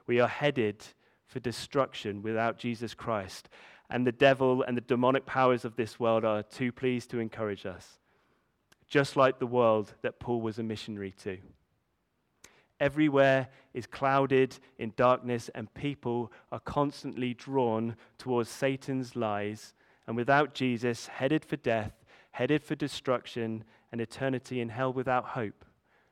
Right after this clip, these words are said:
without light, without grace, and without peace, and without Jesus. Paul will say in chapter two of this letter, "And you,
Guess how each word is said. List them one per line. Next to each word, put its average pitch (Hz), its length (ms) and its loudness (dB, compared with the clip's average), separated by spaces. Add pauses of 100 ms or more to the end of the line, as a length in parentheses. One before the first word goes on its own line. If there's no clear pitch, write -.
(180)
without 123 380 0
light, 113 520 -6 (1400)
without 123 360 -2
grace, 110 460 -6
and 107 100 -8
without 110 360 -6
peace, - 520 -14 (960)
and 120 140 -8
without 104 320 -6
Jesus. 101 600 -12 (1300)
Paul 131 180 2
will 120 180 0
say 113 480 -2
in 110 140 -8
chapter - 320 -8
two 135 240 -2
of 104 120 -6
this 104 180 -8
letter, 110 400 -6 (300)
"And 117 240 -4
you, 123 400 2